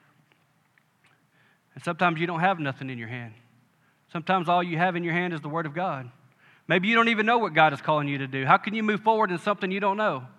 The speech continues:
You get involved, participate. A good way to find out what God wants you to do in your life is to show up to men's group.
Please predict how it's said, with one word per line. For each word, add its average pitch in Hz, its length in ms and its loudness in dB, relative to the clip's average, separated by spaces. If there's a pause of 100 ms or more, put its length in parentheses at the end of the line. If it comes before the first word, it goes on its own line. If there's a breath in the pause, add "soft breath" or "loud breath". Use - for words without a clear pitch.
(960 soft breath)
You 143 80 -14
get 175 140 0
involved, 175 580 0
participate. 170 720 -2 (440 loud breath)
A 139 80 -4
good 196 200 2
way 180 160 4
to 165 100 -2
find 175 260 4
out 175 140 6
what 175 160 -2
God 170 220 8
wants 180 200 0
you 190 80 -2
to 165 80 -6
do 180 200 0
in 190 60 -2
your 175 100 0
life 202 260 8
is 151 80 -2
to 147 80 -4
show 196 260 0
up 196 120 -4
to 185 80 -4
men's 220 200 -2
group. 143 240 -8